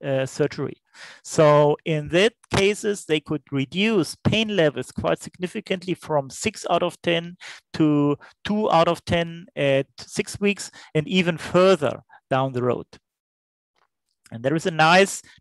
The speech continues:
chapter by a Taiwanese colleague, Doctor Wu,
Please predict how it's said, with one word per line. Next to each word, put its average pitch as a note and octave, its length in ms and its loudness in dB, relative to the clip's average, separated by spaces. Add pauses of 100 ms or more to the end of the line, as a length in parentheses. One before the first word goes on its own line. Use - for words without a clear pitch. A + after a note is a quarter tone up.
chapter - 340 2
by C#3 260 2
a D3 220 -2
Taiwanese F3+ 920 -2 (500)
colleague, G#3 560 0
Doctor D3 260 -2
Wu, D#3+ 260 0